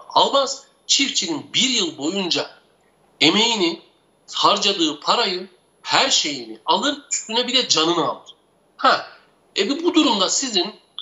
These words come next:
Anadolu'da sokağa, çiftçinin karşısına, üreticinin karşısına çıkmanız mümkün değil. E, işte, inandığımız, güvendiğimiz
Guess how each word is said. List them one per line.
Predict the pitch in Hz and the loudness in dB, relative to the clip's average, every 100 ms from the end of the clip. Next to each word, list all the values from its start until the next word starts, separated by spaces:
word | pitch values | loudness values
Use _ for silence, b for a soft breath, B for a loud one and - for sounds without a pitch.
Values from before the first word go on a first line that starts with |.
| - | 0
Anadolu'da | 214 254 233 151 - 110 | 2 4 0 -4 -6 -12
sokağa, | - 226 240 180 - - | -2 -2 0 -2 -2 -4
çiftçinin | - 262 - 208 143 | -2 0 -2 -4 -4
karşısına, | - 208 233 - - 170 131 - | -2 0 2 0 -2 -4 -6 -2
üreticinin | 233 180 156 139 | -4 -2 -4 -4
karşısına | - 233 - - 139 - | 0 2 2 -2 -4 -2
çıkmanız | - - 143 131 175 | -2 -2 -4 -4 -4
mümkün | 247 - 233 208 - | -4 -4 -6 -2 2
değil. | 185 - B B B - | 2 0 B B B 0
E, | 165 | 2
işte, | - - - 185 - - _ _ - - - - - _ _ _ _ _ 220 | 4 2 2 -2 -4 -16 _ _ -8 -8 -8 -20 -20 _ _ _ _ _ 4
inandığımız, | 233 254 247 240 233 233 - | 6 6 4 0 -2 -4 -6
güvendiğimiz | 214 214 208 208 214 214 - | -2 -2 -2 -4 -4 -6 -10